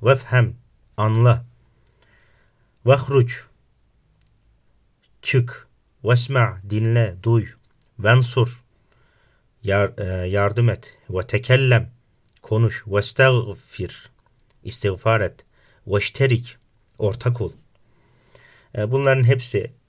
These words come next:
emir kipinden sonra, emirden sonra me-, mecburen meydana geleceği için oradaki o iş, oluş, olay, onun için emir kipleri de her zaman müstakbellikle, gelecek zaman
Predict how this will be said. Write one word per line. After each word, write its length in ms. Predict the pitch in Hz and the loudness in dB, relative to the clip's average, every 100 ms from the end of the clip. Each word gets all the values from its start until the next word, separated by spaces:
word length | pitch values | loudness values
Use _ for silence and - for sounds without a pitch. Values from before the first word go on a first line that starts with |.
| _ _ _ _ | _ _ _ _
emir 540 | 113 123 135 - - - | 2 4 4 2 -4 -20
kipinden 460 | - 120 98 95 92 | -14 -10 -8 -6 -8
sonra, 460 | - 85 82 80 - _ | -8 -10 -10 -16 -20 _
emirden 680 | 107 110 120 113 117 110 95 | -2 2 2 4 0 0 -6
sonra 440 | - 135 139 110 | -6 -2 0 0
me-, 260 | 95 95 92 | -2 -6 -6
mecburen 480 | 101 95 95 95 90 | -8 -6 -4 -4 -4
meydana 380 | 92 95 95 92 | -4 -4 -4 -4
geleceği 480 | 92 92 87 107 | -4 -6 -4 -4
için 220 | 107 - 87 | -4 -8 -8
oradaki 480 | 98 95 87 - - | -6 -6 -8 -10 -12
o 180 | 98 98 _ | -10 -12 _
iş, 280 | 101 90 - | -12 -12 -12
oluş, 320 | 104 98 90 - | -10 -10 -10 -8
olay, 360 | 104 107 151 156 _ _ _ - | -2 0 0 -4 _ _ _ -2
onun 240 | 147 127 | 0 0
için 320 | 117 139 156 - _ _ - | -2 -6 -10 -14 _ _ -2
emir 240 | 120 127 | 2 2
kipleri 400 | 120 - 110 95 | 0 -6 -6 -4
de 60 | 95 | -4
her 180 | 101 117 | 0 0
zaman 360 | 98 104 127 120 - - | 0 -4 -4 -6 -14 -12
müstakbellikle, 880 | 101 - 104 - 98 90 85 113 | -6 -4 -4 -4 -6 -6 -10 -8
gelecek 460 | 113 95 98 101 - | -6 -6 -6 -6 -8
zaman 380 | 95 95 95 | -8 -6 -8